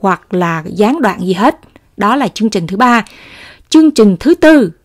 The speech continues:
đó là P U A nhưng mà là mới, những cái đơn mới,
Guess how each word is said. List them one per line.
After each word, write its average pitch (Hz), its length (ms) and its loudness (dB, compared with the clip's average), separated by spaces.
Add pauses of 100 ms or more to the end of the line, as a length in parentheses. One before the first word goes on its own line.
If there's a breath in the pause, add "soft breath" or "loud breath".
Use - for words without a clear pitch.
đó 240 300 2
là 208 380 0 (200)
P - 40 -12 (320)
U 294 60 4
A 285 300 4
nhưng 277 380 4
mà 185 200 -2
là 175 300 -4
mới, 226 580 2 (480 soft breath)
những 202 220 0
cái 339 100 -2
đơn 269 300 4
mới, 302 300 4